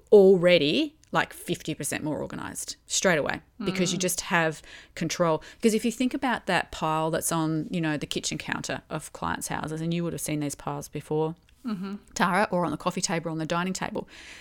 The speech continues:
Speaker 1: they are a mixture of things you have to do, rubbish, and things you have to keep. And when you look at that pile,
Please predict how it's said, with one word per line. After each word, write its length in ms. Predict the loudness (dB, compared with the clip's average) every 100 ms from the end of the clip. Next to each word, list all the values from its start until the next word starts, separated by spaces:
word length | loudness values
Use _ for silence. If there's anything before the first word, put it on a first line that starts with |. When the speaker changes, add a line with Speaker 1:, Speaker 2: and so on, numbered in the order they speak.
| -2
Speaker 1:
they 200 | 2 4
are 140 | 4 4
a 60 |
mixture 840 | 4 2 2 0 -2 -2 -2 -2 -4 -10 -20 -4
of 400 | 0 0 -2 -8 -20 -6
things 300 | 2 4 4
you 80 | 2
have 240 | 0 -4
to 80 | -4
do, 380 | 2 4 4 0 -8 -20 -18 -6
rubbish, 600 | 0 2 2 2 0 -2 -6 -6 -4 0
and 540 | 2 4 4 4 2 -4 -20 -20 _
things 240 | 0 2
you 60 | 0
have 120 | -4
to 80 | -8
keep. 260 | -10 -10 -12 -18 -20 -20 -20 -20 _ 0
And 400 | 2 2 0 -4 -8 -2
when 240 | 4 6
you 120 | 6
look 240 | 4 2 0
at 80 | -2
that 180 | -4 -4
pile, 640 | -4 -2 -2 -4 -8